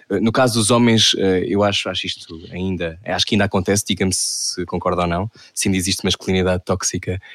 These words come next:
e se as crianças, se os rapazes são, são educados ainda com, com esta coisa de um filtro diferente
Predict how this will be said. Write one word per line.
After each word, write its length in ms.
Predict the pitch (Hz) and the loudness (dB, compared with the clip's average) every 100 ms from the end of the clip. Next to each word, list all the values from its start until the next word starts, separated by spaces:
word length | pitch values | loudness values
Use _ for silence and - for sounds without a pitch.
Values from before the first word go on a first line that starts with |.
| - | -10
e 40 | 98 | -2
se 60 | |
as 60 | - | -2
crianças, 500 | - 95 95 - 90 | 2 2 2 0 -2
se 120 | - | 0
os 160 | 92 85 | 0 0
rapazes 640 | 95 90 95 90 87 - - - - | 0 2 2 2 2 0 -2 -20 -10
são, 560 | - - 95 92 90 92 _ _ | -6 0 0 0 -6 -12 _ _
são 220 | - - 98 | -10 -2 -2
educados 580 | 90 - 98 92 - - - - | -2 2 2 2 -4 -6 -16 -6
ainda 480 | - 104 110 104 95 | 0 4 4 4 2
com, 580 | - 95 95 92 92 95 | 0 0 0 -2 -4 -4
com 120 | - | -2
esta 220 | 92 - | -2 -4
coisa 300 | 98 95 92 | -2 0 0
de 80 | 92 | 0
um 100 | 104 | -2
filtro 400 | 101 - 113 104 | 0 0 2 0
diferente 500 | 101 92 - 95 - | 0 -2 -2 -2 -4